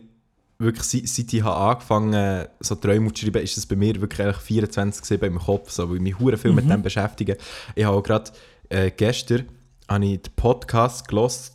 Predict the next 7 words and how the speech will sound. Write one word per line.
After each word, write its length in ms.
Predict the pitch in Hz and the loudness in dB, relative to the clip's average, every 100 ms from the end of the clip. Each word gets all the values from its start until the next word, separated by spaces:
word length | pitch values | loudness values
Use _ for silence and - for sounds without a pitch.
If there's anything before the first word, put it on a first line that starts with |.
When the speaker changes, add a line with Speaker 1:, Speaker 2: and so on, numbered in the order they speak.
| - 95 | -8 -2
Speaker 1:
äh, 480 | 95 90 87 85 | 0 0 -2 -4
von 240 | 82 104 90 | -4 -2 -2
Impulsive, 760 | 101 107 107 135 151 117 143 - | -2 0 2 2 0 -2 -2 -2
wo 360 | 101 95 95 92 - - _ _ - | 0 2 2 0 -8 -20 _ _ -4
ein 80 | 101 | -4
Dream 440 | - 107 139 151 151 | -2 2 2 2 0
Expert 880 | 120 135 - - 120 123 139 - | -2 -2 -2 0 2 4 2 -6